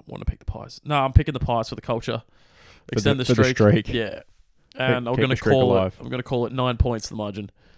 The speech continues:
Speaker 2: Okay, fair enough.
Speaker 1: Yep.
Speaker 2: That's a pretty
Speaker 1: Big
Speaker 2: reas-,
Speaker 1: margin for
Speaker 2: reasonable
Speaker 1: them.
Speaker 2: margin.
Speaker 1: Yeah. <laughs> Um, this is allegedly a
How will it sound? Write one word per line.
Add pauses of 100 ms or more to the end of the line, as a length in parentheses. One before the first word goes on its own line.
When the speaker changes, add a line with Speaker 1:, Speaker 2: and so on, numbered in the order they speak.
Speaker 2:
Okay, (300)
fair
enough. (120)
Speaker 1:
Yep. (160)
Speaker 2:
That's
a
pretty (460)
Speaker 1:
Big
Speaker 2:
reas-,
Speaker 1:
margin
for
Speaker 2:
reasonable
Speaker 1:
them.
Speaker 2:
margin.
Speaker 1:
Yeah.
<laughs> (1600)
Um, (1000)
this
is
allegedly
a